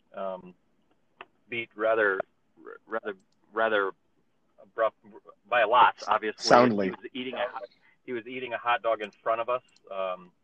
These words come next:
Speaker 1: I remember the cannon, um, going off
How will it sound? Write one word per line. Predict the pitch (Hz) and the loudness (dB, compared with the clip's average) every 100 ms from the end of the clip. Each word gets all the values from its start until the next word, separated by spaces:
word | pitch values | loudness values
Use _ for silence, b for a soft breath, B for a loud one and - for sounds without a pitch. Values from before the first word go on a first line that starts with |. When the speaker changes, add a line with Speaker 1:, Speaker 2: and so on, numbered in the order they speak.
| _ _ _ _ _ - | _ _ _ _ _ -4
Speaker 1:
I | 117 | -4
remember | 120 120 135 131 127 | -4 0 0 2 -2
the | 117 - - | -4 -10 -8
cannon, | 139 139 143 147 143 _ 117 | -6 -4 -6 -8 -16 _ -4
um, | 110 107 104 101 95 _ _ _ _ _ _ _ _ _ - | -2 -2 -4 -8 -18 _ _ _ _ _ _ _ _ _ -4
going | 123 127 123 | -2 -2 0
off | 127 131 | 2 2